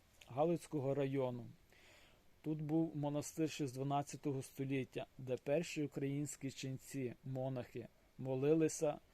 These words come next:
і прославляли нашого Бога. Тут неймовірно відчувається сила Святого Духа.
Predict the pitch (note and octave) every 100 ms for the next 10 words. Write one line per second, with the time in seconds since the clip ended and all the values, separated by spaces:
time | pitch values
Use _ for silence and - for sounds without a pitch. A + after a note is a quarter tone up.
0 | - - C#3+ - D3 - D3 D3 D#3+ F3
1 | E3 C#3+ C#3+ - D3 B2+ B2+ B2 B2+ A#2+
2 | A#2 - - _ - - - - C3+ C#3
3 | D3+ D3+ D3+ D3 E3 F3+ F3+ D#3 D#3 D#3
4 | D3 D3+ D#3 - C#3+ - - D#3 D3+ D3
5 | - C#3 - C#3+ C3+ C3 C#3 B2+ A#2+ A2+